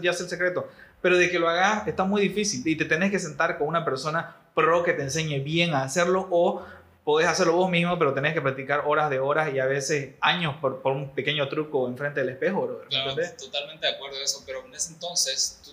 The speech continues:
Speaker 2: tú sabías que la magia era solo ilusiones o tenías otra perspectiva de lo que era? Porque sí, sí se puso famoso estos programas de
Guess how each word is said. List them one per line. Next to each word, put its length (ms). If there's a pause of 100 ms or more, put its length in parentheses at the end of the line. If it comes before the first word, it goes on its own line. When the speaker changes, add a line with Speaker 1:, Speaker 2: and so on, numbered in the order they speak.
Speaker 2:
tú 80
sabías 480
que 100
la 140
magia 360
era 100
solo 280
ilusiones 720 (120)
o 100
tenías 380
otra 260
perspectiva 500
de 80
lo 60
que 60
era? 160
Porque 400
sí, 320
sí 200
se 160
puso 220
famoso 360
estos 160
programas 420
de 120